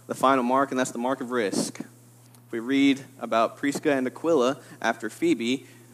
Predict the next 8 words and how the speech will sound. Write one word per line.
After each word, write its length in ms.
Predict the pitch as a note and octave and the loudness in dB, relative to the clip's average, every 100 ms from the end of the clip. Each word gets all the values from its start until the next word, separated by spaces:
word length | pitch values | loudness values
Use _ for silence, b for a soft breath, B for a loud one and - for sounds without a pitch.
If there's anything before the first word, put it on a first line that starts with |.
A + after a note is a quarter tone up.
| B B B B - - | B B B B -20 -6
we 100 | B2+ | -4
see 240 | - C#3 | 2 4
one 240 | C3+ C#3+ E3+ | 4 2 2
very 300 | E3+ F3 D#3+ | 2 4 2
key 280 | - D#3 D#3+ | 0 2 4
identifier 680 | C#3 C#3+ C3+ - A#2+ A#2+ | 4 2 0 2 4 4
about 420 | A#2+ A#2 B2 A#2+ - - - - | 4 4 4 2 -2 -20 -20 -16
them 580 | A#2 B2 C#3+ G2+ F#2+ | -12 2 2 2 -6